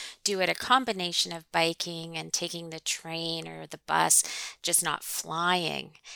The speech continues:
And at one point she said to me, "You know, there's a lot of ways you can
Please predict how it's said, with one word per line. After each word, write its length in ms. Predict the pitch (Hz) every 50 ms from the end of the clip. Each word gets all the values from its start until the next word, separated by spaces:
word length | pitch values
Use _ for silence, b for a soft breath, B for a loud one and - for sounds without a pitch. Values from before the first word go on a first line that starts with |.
| B B B B B B -
And 480 | 180 180 170 175 170 165 165 170 - - -
at 160 | 196 190 -
one 200 | 202 208 208 208
point 380 | - - 208 196 185 175 -
she 260 | - - - - 185 180
said 380 | - - - 180 170 170 - -
to 180 | - - 180
me, 340 | 175 170 170 170 165 160 - -
"You 140 | - 196 196
know, 220 | 190 160 151 160
there's 260 | 160 185 185 185 -
a 60 | 208
lot 220 | 202 208 220 226 214
of 100 | 190 175
ways 440 | 180 185 190 190 190 185 180 - 175
you 100 | 170 170
can 280 | - - 170 165 156